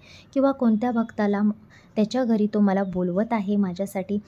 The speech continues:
तो काही भक्ती करत आहे, थोडी जरी आपण मातेसाठी सेवा केली तरी माता ही लवकर प्रसन्न होत असते मित्रांनो.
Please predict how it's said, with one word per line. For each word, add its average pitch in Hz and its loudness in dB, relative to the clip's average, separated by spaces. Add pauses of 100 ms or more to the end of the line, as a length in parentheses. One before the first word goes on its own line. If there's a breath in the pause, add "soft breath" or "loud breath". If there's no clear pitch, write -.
(240 loud breath)
तो 240 2
काही 240 0
भक्ती 214 -2
करत 233 -2
आहे, 214 -2 (340 loud breath)
थोडी 269 4
जरी 285 2
आपण 247 0
मातेसाठी 220 -2
सेवा 202 -2
केली 208 0
तरी 208 0
माता 190 0
ही 196 -2
लवकर 190 -6
प्रसन्न 196 -4 (120)
होत 214 -4
असते 190 -4
मित्रांनो. 190 -2